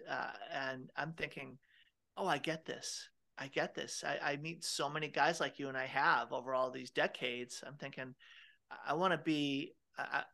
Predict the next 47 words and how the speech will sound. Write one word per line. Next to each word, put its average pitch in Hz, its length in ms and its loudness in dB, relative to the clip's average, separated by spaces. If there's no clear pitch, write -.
I, - 40 6
like, 147 140 0
here's 202 260 4
a, 180 80 12
here's 202 300 8
another 170 560 12
divine 160 300 12
appointment." 160 460 8
All 156 60 4
right, 160 120 4
the 165 100 12
Lord 180 200 12
has 175 160 8
set 180 220 8
this 196 240 4
up, 143 340 8
and 151 100 2
I'm 156 100 4
thinking 170 260 -2
to 165 80 0
myself, 151 540 4
"All - 80 4
right, 139 220 8
I've 165 180 6
been 170 120 6
around 160 300 10
this 151 140 0
track 143 380 6
too 190 160 2
many 143 200 2
ti-, - 160 -4
a 139 80 2
lot 156 240 10
of 139 80 0
times. 127 500 4
Maybe 170 440 8
I 160 80 12
can 151 260 0
have 156 200 4
a 156 60 4
conversation 156 680 2
that 139 180 2
yields 160 460 8
something 165 420 2
good 165 260 4
for - 140 -6
you." 123 400 0